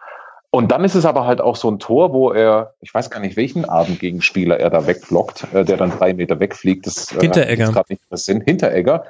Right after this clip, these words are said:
Speaker 1: auch
Speaker 2: Ja.
Speaker 1: kein kleiner Gegenspieler so. Ähm, ja, das sieht, das sieht fast schon lustig aus und es ist, es ist echt lässig, wie, äh, wie Wagner den wegblockt,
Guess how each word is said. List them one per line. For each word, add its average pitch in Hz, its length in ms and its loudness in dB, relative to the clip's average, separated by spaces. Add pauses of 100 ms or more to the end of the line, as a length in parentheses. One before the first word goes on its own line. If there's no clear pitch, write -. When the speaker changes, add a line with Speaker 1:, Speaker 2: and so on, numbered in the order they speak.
Speaker 1:
auch 147 120 4
Speaker 2:
Ja. 117 160 0
Speaker 1:
kein 117 340 -2
kleiner 160 360 2
Gegenspieler 87 760 -6
so. 95 260 0 (420)
Ähm, 117 480 2
ja, 123 280 2 (240)
das 135 260 -2
sieht, 160 160 0 (300)
das 107 100 -8
sieht 156 180 -2
fast 156 200 -4
schon 123 140 0
lustig 147 500 0
aus 95 260 2
und 98 100 -2
es 98 140 2
ist, 113 220 -2 (160)
es 95 100 -6
ist 107 220 -2
echt 113 200 -2
lässig, 92 600 0
wie, 98 320 2
äh, 95 460 0
wie 92 180 0
Wagner 104 320 0
den 87 240 0
wegblockt, 139 560 -2